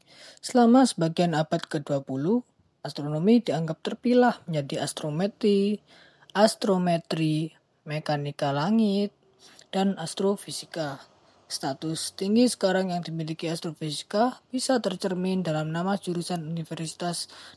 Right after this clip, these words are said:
dan institut yang dilibatkan di penelitian astronomis.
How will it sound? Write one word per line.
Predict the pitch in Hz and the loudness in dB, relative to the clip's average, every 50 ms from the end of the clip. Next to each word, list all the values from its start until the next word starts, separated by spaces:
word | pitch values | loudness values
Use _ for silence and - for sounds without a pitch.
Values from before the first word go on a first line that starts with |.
| _ - | _ 0
dan | 247 247 226 180 | 2 4 4 4
institut | 190 202 185 - - 190 180 185 | 0 -4 -4 -2 -4 -4 -4 -2
yang | 175 185 185 175 | -2 -2 -4 -2
dilibatkan | 160 160 160 151 156 160 - 180 190 190 175 | -4 -4 -4 -4 -6 -6 -6 -4 -4 -4 -4
di | - 175 | -4 -6
penelitian | - _ 175 165 160 160 156 - 170 170 160 | -6 _ -6 -6 -6 -6 -6 -4 -4 -4 -4
astronomis. | 151 156 - - 151 139 135 139 151 160 135 113 - - - - - | -6 -8 -10 -12 -14 -12 -10 -8 -8 -6 -6 -6 -8 -8 -10 -12 -16